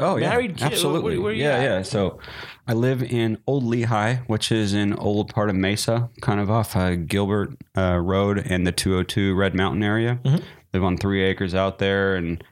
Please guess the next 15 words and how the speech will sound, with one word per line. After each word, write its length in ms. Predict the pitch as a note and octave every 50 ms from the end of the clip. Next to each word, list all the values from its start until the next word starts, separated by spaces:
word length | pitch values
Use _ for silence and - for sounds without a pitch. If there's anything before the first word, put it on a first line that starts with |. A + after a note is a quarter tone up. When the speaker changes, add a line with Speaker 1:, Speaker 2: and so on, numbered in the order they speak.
| _ _ _ -
Speaker 1:
have 140 | G2 F2 -
horses 720 | - G2 G2 G2+ F#2 - - F#2 F2 F2 F2+ F#2 F2+ E2
and 340 | F2 E2+ E2 E2 E2 - -
a 80 | - F2+
vineyard. 640 | F2 E2 G2+ G2 F#2+ F#2+ F#2+ F#2+ F#2+ F#2+ F#2 F2+ -
I'm 140 | F2+ F#2
not 260 | E2 F2+ G#2 E2 D2+ -
vineyard, 340 | F2 E2+ E2+ E2+ F2+ F2+ -
orchards 600 | G#2+ G2 G2 G2 - - G#2 G2 F#2 F#2 E2 F2+
of 220 | F2+ D#2+ D#2+ - - - - - _ -
Tangelos. 880 | - G#2 G2+ G2+ G2 G#2 G2+ G2 G2 G2 G2+ G2 F#2+ G2 - - - -
I'm 60 | - - - - - - -
gonna 120 | A2+ A2
bring 200 | - - G2 F#2+ F2
some 380 | - F2+ E2 E2 E2 D#2+ D#2